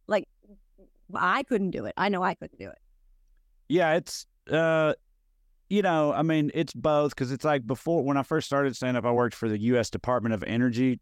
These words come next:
Speaker 2: uh, and I was a contracting officer. That was my, like, day job. And it's like an office drone job, but for the federal government. And, uh, you know, so,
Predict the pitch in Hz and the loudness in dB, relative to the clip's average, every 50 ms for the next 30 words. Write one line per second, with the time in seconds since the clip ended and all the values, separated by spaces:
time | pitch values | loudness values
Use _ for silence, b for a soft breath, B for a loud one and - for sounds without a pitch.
0 | _ - - 107 107 101 98 - - - 107 101 101 85 64 - - 107 107 101 | _ -4 -2 0 0 0 -2 -2 -2 -4 -2 -2 -2 -4 -2 0 0 0 0 0
1 | 92 98 - - - 123 120 123 117 131 127 127 120 - 127 127 131 131 127 - | -2 -4 -6 -4 -2 0 0 0 0 0 0 0 0 0 0 2 2 0 0 -2
2 | 127 - - 139 135 123 113 95 92 87 98 104 98 95 95 90 85 101 95 90 | -4 -4 -2 0 0 2 2 0 0 0 0 0 0 0 0 0 0 -2 -2 -2
3 | - - 98 95 104 110 101 117 117 120 123 123 123 117 - - - - - _ | -2 0 0 2 2 2 2 2 2 4 4 2 0 -2 -6 -16 -20 -20 -20 _
4 | - - - - - _ 117 120 123 120 - - 120 113 - 113 110 - 98 117 | -20 -20 -20 -20 -8 _ -2 0 0 0 0 0 -2 0 2 0 0 2 2 0
5 | 113 - - 107 - - - 110 107 107 107 104 104 92 101 104 101 104 104 104 | 0 0 -2 -6 -4 -2 0 0 2 2 2 0 0 0 0 0 2 2 0 0
6 | 98 95 101 98 - - - - 113 107 104 101 95 - - 104 101 101 101 95 | 0 0 -2 -2 -2 -2 -2 0 2 2 2 0 0 0 0 0 0 0 -2 -2
7 | 90 101 104 107 101 98 101 101 101 98 - 104 101 101 101 101 98 95 95 92 | 0 0 0 0 0 0 0 0 -2 0 0 -2 0 0 0 0 2 2 0 0
8 | 87 - _ _ _ _ _ _ _ _ _ _ _ _ _ _ - 175 190 208 | -2 -6 _ _ _ _ _ _ _ _ _ _ _ _ _ _ 0 0 2 2
9 | 185 151 123 113 104 - - 131 127 123 120 117 117 - | 2 2 2 2 0 0 0 2 2 2 2 0 -2 -6